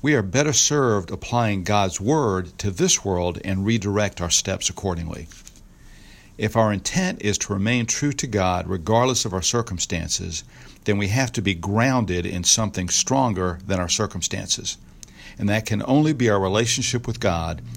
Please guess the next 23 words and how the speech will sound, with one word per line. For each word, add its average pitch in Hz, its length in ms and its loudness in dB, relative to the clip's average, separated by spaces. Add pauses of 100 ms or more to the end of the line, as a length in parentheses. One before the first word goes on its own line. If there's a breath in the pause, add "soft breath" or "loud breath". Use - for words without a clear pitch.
(140)
through 101 140 -2
Jesus 90 420 -2
Christ. 82 500 -6 (760 loud breath)
So - 180 6
when 113 140 4
your 117 120 4
circumstances 107 960 2
start 123 360 4
to 117 100 -4
overwhelm 107 540 2
you, 82 260 -4 (420 loud breath)
remember 107 460 4
Jesus 135 600 2
is 101 140 -2
not 101 180 2
of 87 120 0
this 92 240 -4
world, 87 400 0 (220 loud breath)
and 98 140 0
neither 98 260 2
are 90 120 0
you. 92 340 -4 (680 loud breath)
Remember 117 560 4